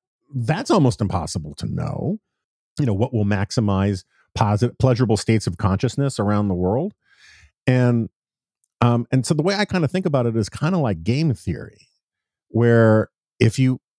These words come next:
have a, you know, how to put this? If you have, um, well, let's put it in terms of Suicide of the West, right?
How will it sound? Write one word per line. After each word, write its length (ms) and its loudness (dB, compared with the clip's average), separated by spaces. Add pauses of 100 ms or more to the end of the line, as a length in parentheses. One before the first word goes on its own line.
(320)
have 360 -2
a, 180 2 (1800)
you 100 -4
know, 200 -2 (680)
how 120 -8
to 80 -4
put 220 -10
this? 140 -20 (460)
If 200 0
you 140 2
have, 360 0 (300)
um, 500 0 (1800)
well, 120 0
let's 140 -2
put 140 2
it 80 2
in 200 0 (560)
terms 220 2
of 80 -2
Suicide 400 0
of 60 -4
the 80 -6
West, 340 -14
right? 160 -4